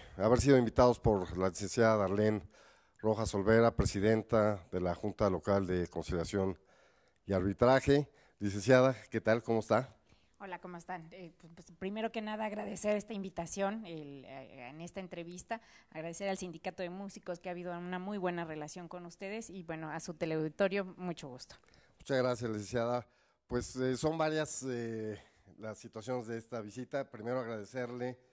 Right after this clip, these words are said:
Speaker 1: eh, que, pues, de manera ya, eh, formal, en esta nueva directiva, en este nuevo comité del sindicato, la Junta, pues, eh, está validando ya legalmente,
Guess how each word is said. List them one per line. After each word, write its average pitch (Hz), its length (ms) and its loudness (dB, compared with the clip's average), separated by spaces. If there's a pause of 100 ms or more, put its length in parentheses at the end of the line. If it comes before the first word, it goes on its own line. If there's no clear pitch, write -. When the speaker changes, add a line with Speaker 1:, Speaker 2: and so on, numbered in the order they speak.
(580)
Speaker 1:
eh, 98 760 -10 (140)
que, 104 160 -14 (580)
pues, 101 160 -12
de 98 80 -12
manera 120 360 -4
ya, 113 360 -8 (120)
eh, 85 80 -18
formal, 123 680 -6 (520)
en 104 200 -10
esta 113 240 -6
nueva 107 500 -4
directiva, 104 540 -10
en 107 80 -8
este 104 160 -14
nuevo 107 220 -6
comité 98 320 -12
del 104 160 -8
sindicato, 104 760 -10 (300)
la 90 180 -12
Junta, 107 380 -12
pues, - 320 -20
eh, 85 300 -16
está 95 340 -10
validando 92 460 -12
ya 90 180 -12
legalmente, 85 760 -16